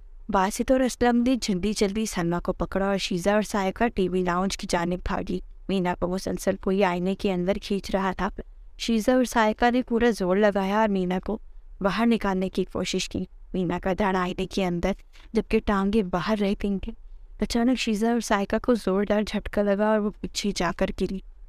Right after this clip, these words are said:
लाख कोशिशों के बावजूद वो मीना को बचा ना सकी। मीना आईने के अंदर चली गई। सलमा भाभी बेहोश हो गई थी।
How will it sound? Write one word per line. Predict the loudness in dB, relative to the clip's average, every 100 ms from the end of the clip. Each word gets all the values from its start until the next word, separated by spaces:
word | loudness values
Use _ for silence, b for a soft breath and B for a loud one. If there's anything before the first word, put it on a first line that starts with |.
| 0
लाख | 2 2 0
कोशिशों | -4 -4 -2 -2 -2
के | 0
बावजूद | 2 2 0 -2 -4 -8 -20 -20 -12 -4
वो | 0
मीना | 2 2 0
को | 2
बचा | 0 2 0 2
ना | 0
सकी। | -2 -4 -4 -4 -10 -18 -20 -4
मीना | 2 4 4 2
आईने | 2 0
के | 0 0
अंदर | 2 0 0
चली | -2 -4 -4
गई। | -6 -8 -12 -18 -10
सलमा | 0 0 2 0
भाभी | -2 -2 -4 -2
बेहोश | -2 -2 -2 -2
हो | -2
गई | -4 -4
थी। | -4